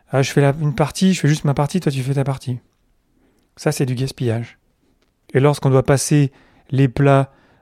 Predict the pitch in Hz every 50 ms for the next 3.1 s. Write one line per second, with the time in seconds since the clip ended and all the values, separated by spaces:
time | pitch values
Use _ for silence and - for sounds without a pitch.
0 | _ - 131 127 - 139 123 127 123 - 131 117 131 143 131 123 120 117 120 131
1 | 127 123 120 117 - _ _ _ _ _ _ _ _ _ _ _ _ _ _ -
2 | 143 120 - 143 139 127 117 - - 143 123 117 120 127 127 127 143 139 135 127
3 | 117